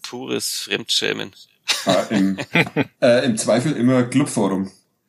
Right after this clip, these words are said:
Speaker 1: Wahrscheinlich.
Speaker 2: Was auch meistens pures Fremdschämen ist. Grüße, Grüße darüber mal wieder, aber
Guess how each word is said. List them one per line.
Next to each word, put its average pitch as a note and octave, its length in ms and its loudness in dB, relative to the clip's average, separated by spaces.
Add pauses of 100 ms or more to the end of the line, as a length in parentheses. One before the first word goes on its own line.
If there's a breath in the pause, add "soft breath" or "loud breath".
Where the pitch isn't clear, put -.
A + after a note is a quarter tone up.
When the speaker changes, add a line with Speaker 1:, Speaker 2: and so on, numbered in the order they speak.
(260)
Speaker 1:
Wahrscheinlich. G#2+ 640 -2
Speaker 2:
Was G#2 200 2
auch A2 340 0
meistens E2+ 720 -2
pures F#2 320 2
Fremdschämen F2 640 2
ist. - 280 -4
Grüße, G#2 500 0 (180)
Grüße G2 280 0
darüber F#2 580 4 (320 loud breath)
mal E2 420 0
wieder, D#2 400 -4
aber - 340 -10